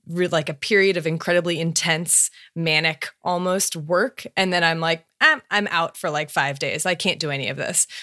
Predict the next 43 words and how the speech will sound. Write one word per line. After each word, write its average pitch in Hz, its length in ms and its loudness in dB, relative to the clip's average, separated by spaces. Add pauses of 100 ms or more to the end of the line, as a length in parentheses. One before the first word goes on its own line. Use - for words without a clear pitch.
(140)
But 233 320 4
I 214 120 4
think 208 240 2
just, 196 200 0
like, 180 140 0
listening 175 460 0
to 214 100 0
those 208 240 2
patterns, 220 680 2 (380)
I 202 120 4
don't 202 140 2
know. 170 340 0 (300)
I 226 120 2
feel 311 220 2
like 320 240 6
I 262 400 4
just 233 240 0
kind 226 220 4
of, 220 280 -2 (420)
like, 247 220 4
I, 254 160 6
before 254 480 -2
this, 277 240 2
before 226 380 0
the 294 80 2
pandemic, 202 580 2
I 185 160 4
had 175 560 0 (180)
been 170 360 0
working 160 380 -2
from 151 180 -2
home 156 500 -2 (460)
already. 165 520 2
And 175 240 -2
so 147 540 0 (220)
it 180 140 0
didn't 170 240 0
feel 170 180 0
like 156 180 -2
as 165 120 -2
big 156 200 -2
of 147 100 -4
a 143 140 -4